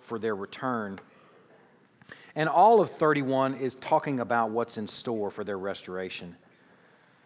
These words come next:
And one of the sweet passages in chapter thirty-one is in verse fourteen.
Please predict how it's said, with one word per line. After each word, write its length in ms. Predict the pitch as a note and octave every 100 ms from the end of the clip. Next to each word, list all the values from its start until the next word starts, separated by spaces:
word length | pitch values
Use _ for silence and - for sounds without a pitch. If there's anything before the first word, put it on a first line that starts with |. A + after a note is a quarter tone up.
| _ _ -
And 140 | A#2+
one 160 | D3 F3
of 60 | D3
the 80 |
sweet 360 | A#2+ - D3+ D#3
passages 520 | C#3 C#3 C3 A#2 A2
in 160 | B2 A#2
chapter 280 | C3+ B2+ B2
thirty-one 540 | - B2+ A#2+ A#2+ B2
is 100 | G#2+
in 80 | G#2
verse 220 | A2 G2+
fourteen. 840 | - B2 A#2 - B2+ A#2+ A2 G2